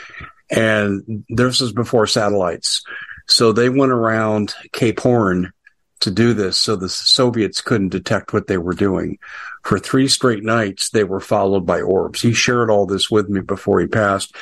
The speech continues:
What's interesting, though, is this leaked out later. My mom and I are watching a show, and they said, "When the Roosevelt was doing this secret mission, orbs followed them." And I couldn't believe they had this.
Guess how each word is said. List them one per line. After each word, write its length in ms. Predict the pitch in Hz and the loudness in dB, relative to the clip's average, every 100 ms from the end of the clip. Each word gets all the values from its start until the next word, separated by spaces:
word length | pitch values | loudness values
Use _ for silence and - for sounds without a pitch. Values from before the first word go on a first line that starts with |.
| - - - - | -16 -14 -14 0
What's 220 | 127 123 | 0 2
interesting, 600 | 131 143 269 220 - 104 | 2 2 0 0 -2 -2
though, 140 | 92 90 | -2 -2
is 100 | 90 | 0
this 220 | 120 - | 0 2
leaked 280 | 135 127 120 | 2 2 0
out 220 | 107 95 | 0 0
later. 400 | 117 156 95 - - - - - | 0 0 -2 -8 -16 -20 -8 0
My 180 | 117 135 | 2 2
mom 320 | 139 151 143 | 2 2 2
and 80 | 113 | 0
I 200 | 127 135 | 0 0
are 160 | 107 | 2
watching 500 | 107 113 117 - 101 | 2 2 0 -2 -2
a 60 | 95 | 0
show, 600 | - 135 127 85 85 92 - | 0 2 2 0 -6 -10 -6
and 120 | 98 | 0
they 120 | 104 95 | 0 2
said, 320 | - 104 101 | 2 2 2
"When 140 | 233 | 2
the 80 | 254 | 4
Roosevelt 640 | 208 233 190 156 160 170 | 4 4 2 2 2 2
was 180 | 143 123 | 0 -2
doing 280 | 147 185 170 | 0 0 0
this 220 | 165 - | 2 2
secret 340 | 170 175 139 | 2 2 0
mission, 400 | 139 156 - 120 | 0 -2 0 0
orbs 520 | 113 151 170 156 127 - | 2 2 2 2 -2 -2
followed 440 | 139 151 156 110 | 0 2 2 0
them." 160 | 101 98 | -2 0
And 80 | |
I 80 | 113 | 0
couldn't 300 | 127 233 180 | 2 0 0
believe 400 | 117 110 160 214 | 0 0 0 0
they 160 | 113 95 | 0 -2
had 380 | 110 131 220 156 | 0 0 0 -2
this. 440 | 87 - - - | -4 0 0 -2